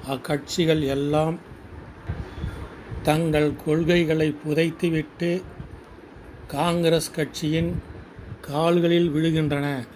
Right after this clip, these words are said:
கால்களை பிடிக்கின்றன. மக்களவை எதிர்க்கட்சி தலைமையில்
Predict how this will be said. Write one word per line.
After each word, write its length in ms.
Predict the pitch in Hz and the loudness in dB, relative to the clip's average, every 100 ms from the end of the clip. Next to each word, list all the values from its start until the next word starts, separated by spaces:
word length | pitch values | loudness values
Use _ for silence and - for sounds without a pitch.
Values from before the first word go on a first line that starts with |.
| - - - - - - - - | -20 -20 -20 -20 -20 -20 -16 -4
கால்களை 500 | 143 170 175 170 175 | 2 4 6 4 4
பிடிக்கின்றன. 720 | 170 156 180 - 165 151 143 147 127 - - - - - - - - 135 | 0 -2 -2 -2 -2 0 0 -2 -4 -10 -20 -20 -20 -20 -20 -20 -16 -6
மக்களவை 640 | 135 143 - 170 170 170 170 | -4 -4 0 2 4 6 4
எதிர்க்கட்சி 640 | 147 160 170 - 160 - 160 | 4 2 0 -2 -4 -2 -6
தலைமையில் 580 | - 147 151 151 151 156 | -2 0 2 2 2 0